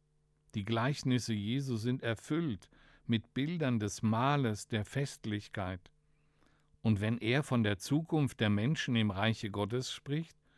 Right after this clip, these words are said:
beschreibt er es mit einem Hochzeitsmahl. Ist in den Mahlgemeinschaften Jesu nicht schon ein wenig von der Verheißung des Jesaja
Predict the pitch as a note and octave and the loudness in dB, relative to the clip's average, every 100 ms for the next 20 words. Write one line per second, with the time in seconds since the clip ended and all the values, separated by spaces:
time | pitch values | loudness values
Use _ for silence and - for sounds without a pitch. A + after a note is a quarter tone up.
0 | _ _ _ - G2+ - A2+ A2+ B2+ A#2 | _ _ _ -4 -2 2 2 2 0 0
1 | A2 - - _ _ _ _ - G2 - | 0 -4 -10 _ _ _ _ -6 -4 0
2 | A2 A2+ A2+ D#3+ - A2+ G2 - G2 F2+ | 2 2 2 -2 -4 -4 -4 -4 -6 -4
3 | E2+ F#2 - _ _ _ _ _ _ _ | -6 -10 -14 _ _ _ _ _ _ _
4 | _ _ _ _ _ _ - C3+ - - | _ _ _ _ _ _ -2 -2 -4 -4
5 | A2 G2+ G2 F#2 G#2 D#3 F3+ A#2 A2 A2 | -2 0 0 0 0 -2 0 2 4 2
6 | A2+ A#2 G#2+ A#2 G#2 G2 A2 C3 B2 A2+ | 2 2 2 2 2 2 -2 0 0 2
7 | A#2 - - C#3+ D3 A#2+ G2+ G#2+ C#3 D3+ | 2 -2 -4 -4 0 -2 0 0 2 0
8 | C#3+ - B2 A#2 A2+ - G#2 A2 B2 - | -2 0 2 2 0 0 0 2 0 0
9 | B2+ A#2 A2 - G#2+ A2 F#2 F#2+ F#2 A2 | 0 0 -2 -4 0 2 2 0 2 2
10 | A#2 B2+ F3 | 2 2 -2